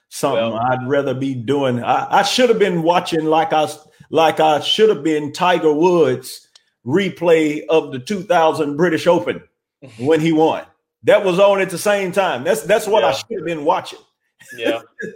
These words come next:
Speaker 2: But, you know, it's, it's very ironic. And I was mentioning this to my wife because I didn't, I didn't get on social media at all last night or anything like that, you know, having small children. I'm, I had,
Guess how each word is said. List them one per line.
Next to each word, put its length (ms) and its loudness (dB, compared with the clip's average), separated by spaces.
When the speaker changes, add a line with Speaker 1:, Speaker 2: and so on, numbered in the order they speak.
Speaker 2:
But, 140 -6
you 140 -4
know, 160 -2
it's, 260 -8
it's 160 -14
very 300 -2
ironic. 540 -6
And 120 -8
I 100 -6
was 180 -10
mentioning 440 -16
this 200 -18
to 80 -20
my 200 -6
wife 500 -2
because 340 -10
I 200 -2
didn't, 340 -10
I 80 0
didn't 140 -12
get 120 -8
on 120 -8
social 340 -12
media 320 -10
at 60 -8
all 220 -4
last 280 -8
night 360 -10
or 200 -8
anything 360 -16
like 220 -10
that, 340 -2
you 100 -14
know, 360 -10
having 240 -2
small 260 -6
children. 480 -8
I'm, 260 -4
I 120 -2
had, 260 0